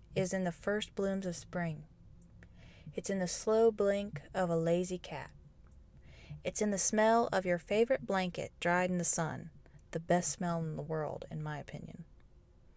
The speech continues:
As witches or magical folk, we tap into these different energies and direct them, yes, but we also emit our own energy along with everything else.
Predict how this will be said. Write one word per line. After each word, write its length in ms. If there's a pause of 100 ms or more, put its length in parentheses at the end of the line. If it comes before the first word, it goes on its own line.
(1120)
As 200
witches 720
or 300
magical 460
folk, 400 (560)
we 120
tap 300
into 240
these 180
different 360
energies 680
and 140
direct 400
them, 400
yes, 540 (220)
but 140
we 100
also 540
emit 520 (160)
our 220 (140)
own 280
energy 640
along 460
with 240
everything 480
else. 380